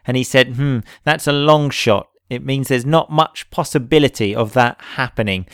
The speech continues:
Um, we had the term cause a scene. If something causes a scene, it causes a problem and everyone looks at it. For example, if I fall over on my bike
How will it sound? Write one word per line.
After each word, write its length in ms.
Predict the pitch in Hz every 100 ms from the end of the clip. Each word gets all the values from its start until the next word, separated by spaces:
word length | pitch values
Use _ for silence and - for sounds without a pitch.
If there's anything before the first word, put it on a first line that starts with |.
| - - _
Um, 240 | 143 156 156
we 80 | 156
had 240 | 196 190
the 80 | 185
term 400 | - 180 175 170 -
cause 340 | 202 208 196 -
a 140 | 175
scene. 580 | - - 196 160 113 107
If 120 | 127
something 340 | 202 190 175 147
causes 500 | - 196 185 170 135 -
a 80 | 135
scene, 580 | - - 156 117 131 - - _ -
it 220 | - -
causes 400 | 185 185 175 143
a 40 |
problem 540 | - 190 185 185 185 170
and 140 | 139 156
everyone 460 | 156 165 143 135 - _ _ _
looks 480 | 165 151 180 - -
at 140 | 175
it. 240 | 165 165 -
For 140 | 156
example, 880 | 143 123 151 156 156 165 165 151 - -
if 180 | 156 202
I 100 | 190
fall 400 | - 208 196 180
over 220 | 180 160
on 220 | - 156
my 200 | 156 151
bike 640 | 127 160 120 143 175 _